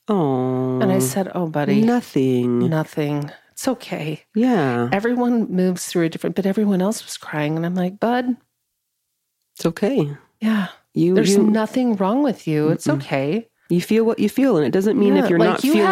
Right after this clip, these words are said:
Speaker 2: have feelings
Speaker 1: tears.
Speaker 2: about it. Yeah.
Speaker 1: Uh, yeah.
Speaker 2: It's okay.
Speaker 1: Yeah.
Speaker 2: Yeah.
Speaker 1: Thank
Speaker 2: So I
Speaker 1: you.
Speaker 2: know, it, but it's weird, right? When, when
Speaker 1: Yeah.
Speaker 2: you're, and with your dad, I remember you telling me back in the day that your dad was the doer.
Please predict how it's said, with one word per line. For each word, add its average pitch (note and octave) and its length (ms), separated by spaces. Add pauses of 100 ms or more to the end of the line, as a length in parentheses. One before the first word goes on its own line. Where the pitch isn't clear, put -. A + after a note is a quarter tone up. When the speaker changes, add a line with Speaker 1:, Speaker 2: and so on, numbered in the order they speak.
Speaker 2:
have F#3 100
feelings B3+ 380 (180)
Speaker 1:
tears. - 60
Speaker 2:
about B3 220
it. A#3 200
Yeah. C4 460
Speaker 1:
Uh, - 80 (180)
yeah. A#2 300
Speaker 2:
It's A#3 160
okay. - 280 (180)
Speaker 1:
Yeah. - 200 (160)
Speaker 2:
Yeah. D#3+ 200
Speaker 1:
Thank - 120
Speaker 2:
So D#3+ 340
I - 60
Speaker 1:
you. F#3+ 60
Speaker 2:
know, F#3 140
it, A3 280
but G#3+ 100
it's A#3 240
weird, G#3 280
right? F3+ 300
When, G3 120
when F#3 220
Speaker 1:
Yeah. C#4 180
Speaker 2:
you're, D3 220 (360)
and B3+ 280 (340)
with G#3 180
your F#3+ 120
dad, F3+ 540 (360)
I F#3+ 60
remember F3+ 720 (640)
you A#3 160
telling F#3+ 400
me E3+ 340 (320)
back E3+ 180
in F#3 60
the F#3 80
day F3+ 260 (540)
that F#3 240
your F3 120
dad E3+ 360
was D#3+ 160
the D#3+ 100
doer. D#3 540